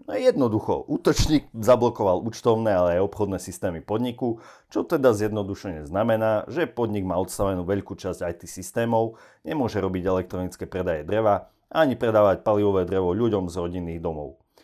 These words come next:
Padol aj portál kontroly ťažby, takže áno, v úvodzovkách to utopilo aj tie sekery a pily, ktoré si spomínal. No a veľkoodberateľom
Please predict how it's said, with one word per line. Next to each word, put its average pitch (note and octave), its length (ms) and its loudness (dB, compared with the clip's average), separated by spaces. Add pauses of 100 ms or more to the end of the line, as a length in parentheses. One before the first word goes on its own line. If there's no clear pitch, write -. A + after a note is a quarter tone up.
(240)
Padol C3 380 6
aj G2 80 0
portál A#2 340 2
kontroly F2 460 -6
ťažby, C3+ 420 0
takže A#2+ 380 -2
áno, D3+ 420 2
v - 60 -20
úvodzovkách A#2+ 580 0
to G#2 160 2
utopilo G2 540 -2
aj D3 240 0
tie G2 80 0
sekery G#2 480 -2
a F2 80 -2
pily, F#2 340 -4
ktoré E2+ 220 -6
si F#2 160 -8
spomínal. F2+ 560 -6 (480)
No - 160 -6
a C3+ 60 4 (100)
veľkoodberateľom B2+ 920 2